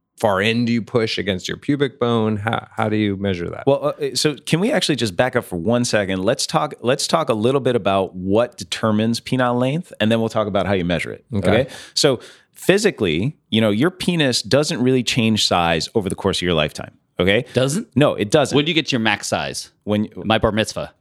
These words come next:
Speaker 2: Well, when you're an
Speaker 3: Thirteen.
Speaker 2: adult, you're at your max size, right? And, and as long as you can have erections, that's gonna be your max size.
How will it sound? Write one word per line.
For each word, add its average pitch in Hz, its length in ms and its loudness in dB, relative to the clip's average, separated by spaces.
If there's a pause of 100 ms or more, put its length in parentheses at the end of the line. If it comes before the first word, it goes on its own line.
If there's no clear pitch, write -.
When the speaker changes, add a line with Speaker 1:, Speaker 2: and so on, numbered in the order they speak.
(120)
Speaker 2:
Well, 143 360 0
when 190 160 0
you're 180 140 4
an 170 60 2
Speaker 3:
Thirteen. 165 160 4
Speaker 2:
adult, 160 240 2
you're 120 140 2
at 90 100 -2
your 107 100 0
max 101 240 0
size, 64 240 -4
right? 113 240 6
And, 135 180 2
and 147 140 4
as 147 140 0
long 214 240 4
as 214 100 0
you 208 80 2
can 170 140 2
have 156 200 2
erections, 117 440 0
that's 117 240 0
gonna 123 160 0
be 110 80 -2
your 110 100 2
max 98 220 0
size. - 200 2